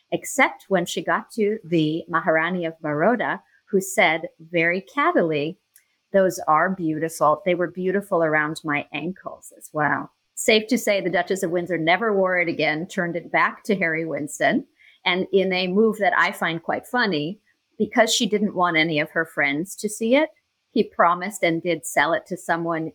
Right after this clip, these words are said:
in America. <laughs> So if we want to do one more famous one, of course, we have the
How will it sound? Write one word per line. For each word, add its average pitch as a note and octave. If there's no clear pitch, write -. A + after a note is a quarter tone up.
in E3+
America. C3+
<laughs> D#4+
So G3+
if A3+
we C#4+
want A#3+
to G#3+
do G#3
one F#3
more D#3+
famous F#3
one, F3
of C3+
course, G#3
we E3+
have F3+
the D3+